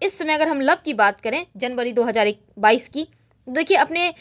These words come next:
जीवन साथी के साथ कहीं घूमने जाने का प्लान बनाएंगे। और छोटे मोटे मतभेद हैं, कोई खास टेंशन नहीं है, लेकिन सिंगल हैं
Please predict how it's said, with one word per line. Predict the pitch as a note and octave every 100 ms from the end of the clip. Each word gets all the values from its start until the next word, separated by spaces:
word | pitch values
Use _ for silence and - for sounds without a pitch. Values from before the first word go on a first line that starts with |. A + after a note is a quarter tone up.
| - -
जीवन | G#3+ F#4 A4+
साथी | G#4 D4+
के | D4+
साथ | D4+ D4+
कहीं | D4 C#4+ B3+
घूमने | B3 B3
जाने | C4 B3 B3+
का | C4
प्लान | B3+ A#3 B3+
बनाएंगे। | C#4 C#4 C#4+ E4
और | - - A3+ A#3 A#3+
छोटे | A#3+ F#4 A4+
मोटे | B4 A4
मतभेद | D4 A#3+ C#4 F#4
हैं, | D4+ E4+ - - -
कोई | D#4
खास | D#4+ C#4 D#4
टेंशन | - E4 F4+
नहीं | F4+ F#4+
है, | C4
लेकिन | B3 D#4+
सिंगल | D4 C#4+ E4 F#4+
हैं | F4